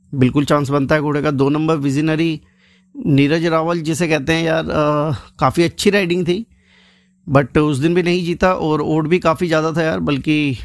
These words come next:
ओड मुझे लग रहा था कम हो। और इस बारी कुलदीप के नीचे बिल्कुल घोड़ा जीत सकता है start to finish। और पाँच नंबर मैं रोल मॉडल को देख के चलूँगा यार, उसके बाद, अ, स्लो निकल के गुड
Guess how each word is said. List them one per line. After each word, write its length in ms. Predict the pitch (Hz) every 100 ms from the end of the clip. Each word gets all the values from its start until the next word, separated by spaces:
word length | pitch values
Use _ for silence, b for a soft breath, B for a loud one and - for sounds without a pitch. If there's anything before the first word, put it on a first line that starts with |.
| -
ओड 260 | 185 143 139
मुझे 180 | 151 160
लग 140 | 151
रहा 120 | 147
था 80 | 151
कम 220 | 160 151
हो। 300 | 151 151 214 _ _ _ _ _
और 300 | 151 131 143
इस 160 | 147 131
बारी 200 | 151 156
कुलदीप 340 | 151 143 147
के 80 | 165
नीचे 240 | 156 151
बिल्कुल 280 | 147 139 156
घोड़ा 220 | 139 143
जीत 200 | 139 143
सकता 280 | 139 139 156
है 60 | 143
start 300 | - 131 120
to 100 | 131
finish। 240 | 143 151 - _ b b b b b b b _ _ _ _ _ _ _
और 680 | 143 123 120 123 123 120 117 - _ _ _ _ _ _ _ _ _ _ _ _ _ _
पाँच 320 | - 139 - 196
नंबर 280 | 214 214
मैं 500 | 202 202 202 202 202 - _ _
रोल 280 | 175 160 160
मॉडल 640 | 170 165 165 180 185 185 - -
को 160 | - 160
देख 260 | 139 151 -
के 100 | 165
चलूँगा 320 | 170 156 160
यार, 160 | 160
उसके 220 | 160 - 151
बाद, 340 | 147 151 147
अ, 300 | 147 147 143
स्लो 500 | 127 - - 147 151
निकल 220 | 156 151
के 120 | 147
गुड 200 | 143 151